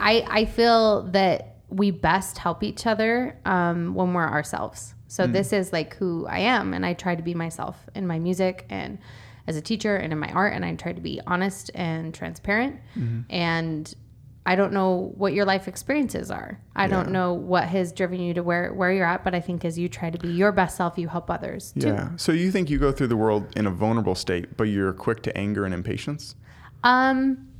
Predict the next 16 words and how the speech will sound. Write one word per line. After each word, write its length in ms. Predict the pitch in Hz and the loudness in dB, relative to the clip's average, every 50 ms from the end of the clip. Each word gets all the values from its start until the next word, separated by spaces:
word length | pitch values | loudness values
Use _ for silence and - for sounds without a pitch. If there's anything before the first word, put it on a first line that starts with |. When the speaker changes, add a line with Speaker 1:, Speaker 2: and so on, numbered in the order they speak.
| - - - - - | -18 -18 -16 -6 -2
Speaker 1:
I 100 | 285 302 | 0 2
wouldn't 260 | 311 359 359 349 302 | 2 2 2 0 0
say 160 | - - 311 302 | 0 0 2 2
I'm 140 | 277 247 | 2 0
quick 300 | 262 - - 277 269 269 - | -2 -4 -4 -4 -4 -2 -4
to 100 | 220 - | -4 -2
anger 280 | 196 196 196 185 185 185 | 0 0 0 0 2 0
and 140 | 180 175 165 | 0 0 0
impatience, 640 | 165 - - 202 185 - - 175 160 - - - | -2 -2 -2 -2 -2 0 -2 -2 -4 -4 -8 -8
because 480 | - 185 175 - - 180 180 175 170 - | -6 -6 -6 -2 -2 -2 -2 -2 -2 -2
there's 240 | - 185 175 170 170 | 0 0 0 0 0
a 60 | 175 | -2
difference 340 | 180 196 196 202 196 190 190 | -4 -2 0 0 -2 -2 -2
between 580 | - 180 170 - - 190 180 180 175 175 175 170 - - - - - - - | -6 -8 -6 -4 -2 -2 0 0 -2 -2 -4 -6 -8 -12 -20 -20 -16 -8 -2
what 300 | 185 180 175 165 - - | 2 2 2 2 2 0
is 160 | 180 160 | -2 -2